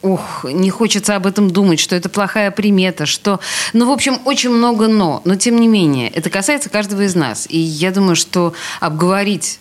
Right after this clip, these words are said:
тонкости и какие-то, э, важные моменты, вехи, этапы этой темы нам необходимо. В студии радио «Комсомольская правда» Мария Терехова,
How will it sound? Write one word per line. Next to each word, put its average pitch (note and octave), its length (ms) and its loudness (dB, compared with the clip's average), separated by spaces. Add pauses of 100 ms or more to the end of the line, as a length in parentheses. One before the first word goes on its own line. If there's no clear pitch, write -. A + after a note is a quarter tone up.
(160)
тонкости E3+ 640 -2
и C#3+ 480 -2
какие-то, D3+ 480 -4 (240)
э, D3+ 160 0
важные D#3+ 520 0
моменты, F3 640 2
вехи, D3 440 0
этапы C#3 420 -4
этой D#3 320 -2
темы G#3+ 300 2
нам D#3+ 200 0 (180)
необходимо. F#3 600 0 (340)
В - 60 -10
студии A3+ 340 2
радио F#3+ 340 0
«Комсомольская E3 600 -2
правда» F#3 300 -2
Мария F3 320 0
Терехова, D#3 580 -2